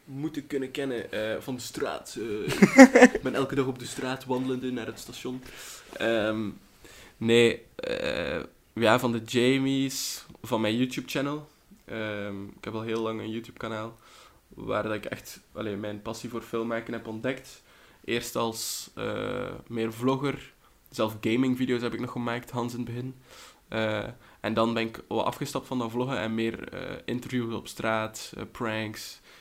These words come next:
Speaker 1: die dingen. Zo echt het typische YouTube-verhaal
Speaker 2: Ja.
Speaker 1: eigenlijk.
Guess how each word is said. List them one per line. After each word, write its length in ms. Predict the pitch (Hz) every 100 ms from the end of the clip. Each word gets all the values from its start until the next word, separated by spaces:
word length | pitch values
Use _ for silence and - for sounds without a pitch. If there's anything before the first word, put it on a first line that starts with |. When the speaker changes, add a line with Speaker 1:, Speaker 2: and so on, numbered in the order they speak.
| - -
Speaker 1:
die 160 | 117
dingen. 280 | 120 120 120
Zo 140 | 117
echt 220 | - - -
het 140 | 110
typische 400 | 131 - - 117
YouTube-verhaal 760 | 120 123 120 120 139 147 113
Speaker 2:
Ja. 60 | 123
Speaker 1:
eigenlijk. 420 | 123 131 127 -